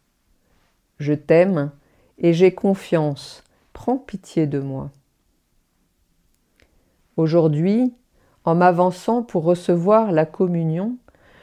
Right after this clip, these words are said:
j'entends ces paroles de Cyril de Jérusalem. Ne t'avance pas les paumes des mains étendues,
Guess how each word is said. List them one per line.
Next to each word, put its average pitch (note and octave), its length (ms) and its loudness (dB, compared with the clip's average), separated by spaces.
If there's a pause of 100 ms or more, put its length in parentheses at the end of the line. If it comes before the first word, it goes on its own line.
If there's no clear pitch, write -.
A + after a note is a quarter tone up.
(120)
j'entends G#3 440 0
ces A3 200 -2
paroles G#3 680 0
de F3 180 -2
Cyril A#3 480 0
de F#3+ 100 0
Jérusalem. E3 880 0 (1600)
Ne E3+ 80 -2
t'avance A3 520 2
pas C#4 260 2
les G#3 200 4
paumes C4 520 0
des F#3 140 4
mains F#3+ 320 0
étendues, F#3+ 680 -2